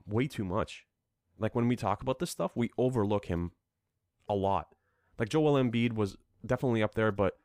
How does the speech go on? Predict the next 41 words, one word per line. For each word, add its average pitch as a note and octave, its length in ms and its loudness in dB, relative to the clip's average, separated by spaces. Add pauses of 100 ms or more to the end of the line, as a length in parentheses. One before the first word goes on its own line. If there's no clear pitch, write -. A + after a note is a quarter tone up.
(440)
with - 160 -4
what's E3 200 0
happened A#2 380 0
to A2+ 140 -4
him G#2 240 -4
this A2 160 0
season G#2+ 360 -4
and F#2 120 0
the F2+ 60 0
injury G#2 340 2
is F2+ 100 0
just G2 240 -4
very G#2+ 400 -2
sad. F2+ 400 -4 (1700)
I C#3 100 0
think F3 220 -2
that B2 120 2
if G#2 240 -6
he D#3 180 -4
won C#3 140 2
the C3+ 80 2
title A#2 240 2
this A2 200 0
season C3+ 320 0
and A2 100 0
he F#2 60 0
came A#2 220 -2
back A2+ 160 0
strong A2 260 0
and G#2 120 0
won G#2+ 200 0
back-to-back, G#2+ 720 -2 (260)
I G#2 100 0
think A2+ 180 0
that G2 120 0
he A2 80 0
would G2 120 0
be G2 80 -2
in F#2+ 80 -2
that F2+ 140 -2
conversation, E2+ 560 -4